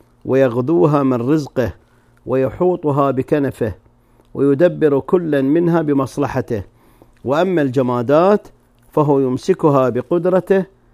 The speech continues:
ويمسك المتصل منها أن يتهافت، ويمسك المتهافت منها أن لا يتلاصق، ويمسك السماء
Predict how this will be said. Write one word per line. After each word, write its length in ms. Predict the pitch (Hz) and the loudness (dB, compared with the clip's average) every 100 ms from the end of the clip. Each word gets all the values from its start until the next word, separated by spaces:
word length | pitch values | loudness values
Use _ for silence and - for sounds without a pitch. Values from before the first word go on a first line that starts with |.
| _ _ | _ _
ويمسك 480 | 117 160 175 170 160 | -2 -2 -2 -4 -4
المتصل 640 | 139 135 175 - 175 - 139 | -2 -2 -4 -2 -4 -2 -2
منها 520 | 131 175 175 180 175 | 0 0 0 0 -2
أن 100 | 139 | 0
يتهافت، 840 | 135 - 131 131 - 151 - - - _ _ _ _ _ - | 0 0 0 0 0 0 0 -6 -20 _ _ _ _ _ -2
ويمسك 560 | 139 190 190 160 - | 0 2 0 -4 -6
المتهافت 800 | 143 143 143 143 165 190 170 151 | -4 -2 0 2 4 4 2 -2
منها 500 | 165 208 208 220 - | 0 2 2 2 0
أن 120 | 147 | 2
لا 140 | 147 156 | 4 4
يتلاصق، 600 | 127 131 123 113 - 113 - _ _ _ _ _ _ | 2 0 0 -2 -6 -8 -12 _ _ _ _ _ _
ويمسك 580 | 127 165 220 175 - - _ | 2 4 4 -2 -10 -14 _
السماء 600 | 147 - 143 151 175 151 | -10 -4 -2 2 2 0